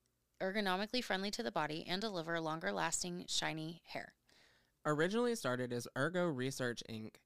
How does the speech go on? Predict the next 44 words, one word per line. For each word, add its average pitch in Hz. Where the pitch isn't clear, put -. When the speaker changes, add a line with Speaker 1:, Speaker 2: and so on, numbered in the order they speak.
Speaker 2:
a 131
research 170
company 131
to 127
help 120
hairstylists 110
who 117
were 117
in 143
pain 113
after 113
a 135
day 120
in 123
the 139
salon, 120
what 127
we've 175
learned 120
now 113
allows 117
everyone 151
to 143
look 123
and 127
feel 127
their 147
best 113
every 110
single 110
day. -
Speaker 1:
For 233
nearly 214
thirty 262
years, 175
leading 233
hairstylists 190
and 180
salons 165
have 170
chosen 165
Ergo 196
Styling 165
Tools 165